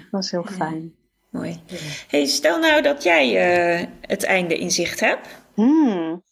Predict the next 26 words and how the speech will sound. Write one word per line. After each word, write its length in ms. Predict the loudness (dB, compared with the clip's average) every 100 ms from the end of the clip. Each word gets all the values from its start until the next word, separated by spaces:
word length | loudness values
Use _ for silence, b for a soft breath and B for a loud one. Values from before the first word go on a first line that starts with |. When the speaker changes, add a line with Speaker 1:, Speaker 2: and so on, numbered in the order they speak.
| _ b b
Speaker 2:
Waar 180 | b -2
kies 240 | 2 2 4
jij 180 | 4 2
dan 180 | 0
voor? 460 | 0 0 0 -2 -8 -20 _ _ _ _ _ _ _ _ _ -6
Speaker 1:
Ik, 180 | -2 -2
ik 180 | -2
zou 200 | 0 2
dat 120 | 0 0
echt 180 | 0
niet 240 | 0 0 0
weten. 380 | 2 4 2 0
Ik 80 |
heb 140 | 0 0
ook 140 | 2
heel 200 | 4 4
erg 200 | 4 2
zoiets 280 | 0 -4 0
van, 80 | 0
ja, 80 | 0
is 160 | -2
dat 120 | -2 0
eigenlijk 360 | 0 0 -2
wel 180 | 2 2
aan 160 | 2 2
mij? 400 | 2 2 -2